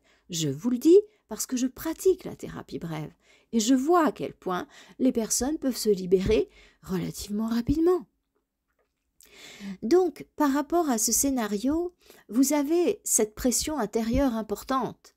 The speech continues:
Et si vous vous y laissez aller, vous voyez même pas qu'il y a du soleil dans le ciel. Et justement, en ce moment, il y a beaucoup de soleil dans le ciel.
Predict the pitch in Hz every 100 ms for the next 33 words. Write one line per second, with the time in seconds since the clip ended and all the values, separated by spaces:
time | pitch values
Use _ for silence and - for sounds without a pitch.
0 | _ _ _ - 226 302 311 294 269 220
1 | 226 226 220 202 208 214 285 254 196 190
2 | 185 240 277 285 262 226 220 220 196 196
3 | 170 156 - 180 165 - _ _ - -
4 | _ 208 180 202 240 214 208 202 - 220
5 | 208 196 202 185 180 202 _ 214 185 185
6 | 208 214 - 202 185 175 165 160 151 -
7 | - 143 135